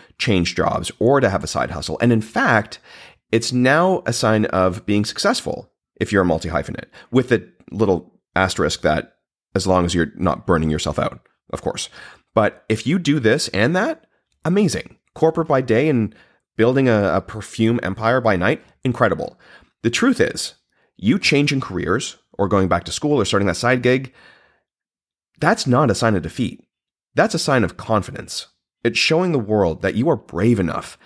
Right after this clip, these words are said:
to make a change and brave enough to go after what you want. And the truth is, though it doesn't matter what anyone else thinks, and we'll get into that, I guarantee most people are going to look at you with admiration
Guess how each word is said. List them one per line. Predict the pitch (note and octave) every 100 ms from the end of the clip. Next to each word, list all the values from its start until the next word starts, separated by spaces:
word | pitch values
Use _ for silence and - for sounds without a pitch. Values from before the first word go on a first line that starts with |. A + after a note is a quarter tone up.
| _ -
to |
make | F#2 F#2+ A2+ C3+ _ -
a |
change | G#2+ - E2 - - -
and | A2
brave | A2 D#3 G#3
enough | C#3+ A#2
to | -
go | G#2+ B2+
after | C#3+ B2
what | A2+ A2
you | F#2+
want. | G#2+ B2 - - -
And | B2
the | B2
truth | - A3 C4
is, | A#3+ B3+ B3+ - _ _ _ _ -
though | C#3
it | C#3
doesn't | D3 D3 D2
matter | G#2+ B2+ C3
what | A2
anyone | G2 A#2+ A#2
else | A#2
thinks, | - A#2+ C#3+ - - _ _ _ _
and | - E2
we'll |
get | D#2 G2
into | A#2+
that, | B2+ D3+ - - _ _ _
I | - B2
guarantee | B2+ C#3 B2 G#2+ F#2+ F2+ A2+ B2 _ _
most | - F#2+ A2 -
people | - F#2 G2+ A2 -
are | F#2
going | F2+ F2
to | F2
look | E2+ F2+ F#2+
at | A#2+
you | G2+ B2 D3 _ _ _ -
with | F#2+
admiration | E2+ D#2+ E2 F2 F2 - E2 -